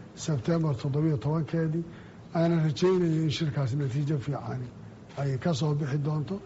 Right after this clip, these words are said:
International community iyo safiirka Swanna ay kor joogtana ka la no-, ka noqon doonaan, lana socon doonaan processkaas iyo wadahadalkaasi sida uu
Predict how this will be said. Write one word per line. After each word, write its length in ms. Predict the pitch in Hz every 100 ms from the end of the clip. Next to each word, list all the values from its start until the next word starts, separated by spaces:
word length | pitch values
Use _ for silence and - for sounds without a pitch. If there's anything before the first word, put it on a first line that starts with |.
| - - - -
International 440 | 147 202 196 175
community 420 | 165 175 175 127
iyo 260 | 165 165 147
safiirka 540 | - 139 170 156 143 117 - -
Swanna 580 | - 175 165 151 147 131 - - - -
ay 140 | 160
kor 160 | 156 175
joogtana 460 | - 170 - 196 170
ka 80 | 175
la 120 | 175
no-, 200 | 170 151
ka 120 | - 175
noqon 300 | 165 156 151
doonaan, 340 | 151 151 156 135 - - -
lana 280 | 170 180 170
socon 360 | 139 139 147 151
doonaan 340 | 143 147 147
processkaas 720 | 139 131 - 151 - 147 117 -
iyo 140 | 127 120 - - - -
wadahadalkaasi 760 | 147 147 160 147 - 120 110 -
sida 260 | 165 139
uu 240 | 139 135